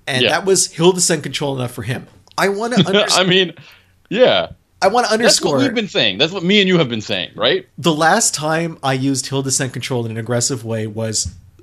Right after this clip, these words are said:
Speaker 1: uh, oof, when the Ford Ranger came out. I, we, it w-, must have been twenty eighteen. We did a pro-, I did a program where we compared it back to back with the Tacoma of that year. And the Ford hill descent control was pretty quiet.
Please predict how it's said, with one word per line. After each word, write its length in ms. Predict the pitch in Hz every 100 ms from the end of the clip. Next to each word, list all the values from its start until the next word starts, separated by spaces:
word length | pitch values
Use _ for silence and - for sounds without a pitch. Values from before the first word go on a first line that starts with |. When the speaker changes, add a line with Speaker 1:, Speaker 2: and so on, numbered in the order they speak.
| _
Speaker 1:
uh, 240 | - 131 131 139
oof, 360 | 120 - - -
when 140 | 135
the 80 | 127
Ford 360 | - 254 269 160
Ranger 300 | 165 147 139
came 260 | 143 107
out. 200 | 85 - - - _ _ _ _ -
I, 180 | 131 139
we, 260 | 143 143
it 60 | 147
w-, 220 | 139 139
must 220 | 135 139
have 40 | 143
been 100 | 135
twenty 280 | - 131 120
eighteen. 440 | - - 110 110 - - _ _
We 200 | 135 120
did 140 | 143 180
a 60 |
pro-, 260 | 175 156 147
I 80 | 139
did 140 | 147
a 20 |
program 460 | 160 143 139 135 127
where 120 | 123
we 140 | 120 117
compared 340 | 123 127 135
it 120 | 139
back 200 | 123 117
to 60 | -
back 280 | 120 113 -
with 100 | 117
the 80 | -
Tacoma 560 | 127 - 165 107 -
of 120 | - 110
that 160 | -
year. 260 | - - - - - - _ _ -
And 300 | 139 139 127 -
the 120 | 139
Ford 520 | 131 - 147 165 277
hill 160 | 175 208
descent 260 | 208 214 214
control 320 | 190 170 170
was 140 | 143
pretty 240 | - 165 175
quiet. 500 | - 117 156 226